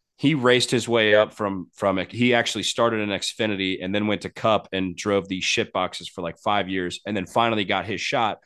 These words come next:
Well, they, he used the funding that the Wood brothers, the team, already had in Menards, Motor Lane, or Motor Quick,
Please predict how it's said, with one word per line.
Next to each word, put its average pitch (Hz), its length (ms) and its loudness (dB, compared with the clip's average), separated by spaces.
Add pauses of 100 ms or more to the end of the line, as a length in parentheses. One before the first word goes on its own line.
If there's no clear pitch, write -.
(280)
Well, 110 380 0 (680)
they, 127 540 2 (380)
he 180 280 -2
used 127 480 0
the 110 80 -2
funding 117 480 0
that 104 180 0
the 104 80 -4
Wood 107 300 -2
brothers, 98 340 0
the 95 80 -8
team, 113 540 2
already 110 360 2
had 98 360 -2
in 90 200 -8
Menards, 101 640 2
Motor 104 320 0
Lane, 101 380 -2
or 90 240 -6 (320)
Motor 101 460 -2 (120)
Quick, 107 280 -6